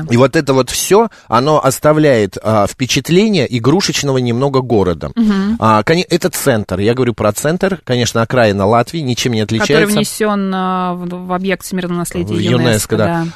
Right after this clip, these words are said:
Speaker 1: А, а, спальные районы Риги, а, конечно же, это, ну, ничем не отличается от районов, наших, э, спальных районов Москвы.
Speaker 2: Да,
Speaker 1: Это
Speaker 2: да.
Speaker 1: всё прям как под одну какую-то кальку делалось.
Speaker 2: Мгм.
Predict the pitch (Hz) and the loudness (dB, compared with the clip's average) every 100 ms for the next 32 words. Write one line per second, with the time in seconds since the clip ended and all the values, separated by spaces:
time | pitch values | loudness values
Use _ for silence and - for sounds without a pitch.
0 | - 120 123 123 123 123 117 113 104 - | -2 2 4 2 0 0 -2 -4 -4 2
1 | 156 127 120 123 123 120 104 98 95 98 | 2 2 0 0 2 0 0 0 0 0
2 | 120 175 160 190 - - - 110 104 127 | 0 0 0 -2 -4 -12 -2 0 2 0
3 | 147 - 143 117 113 131 - 120 117 135 | 0 0 0 2 2 2 2 2 2 0
4 | 135 127 - 139 123 120 117 - - - | -2 -2 -2 -2 -2 -2 0 0 0 0
5 | 117 113 113 110 139 131 - 107 92 107 | 0 0 0 2 0 0 0 -2 0 0
6 | 127 - 107 - 98 95 - 113 120 110 | 0 0 -2 0 0 0 0 0 0 0
7 | 107 101 110 104 101 95 - 92 101 190 | -2 0 -2 -4 -4 -4 -4 -2 0 0
8 | 92 - 110 185 190 185 180 143 131 110 | -4 -6 -4 0 2 2 2 0 -2 -4
9 | 113 123 113 110 151 127 101 123 - 110 | -4 -2 0 0 -2 -4 -4 -6 0 0
10 | 90 - 85 87 78 71 95 185 190 | 0 -2 -4 -2 0 0 0 -2 -6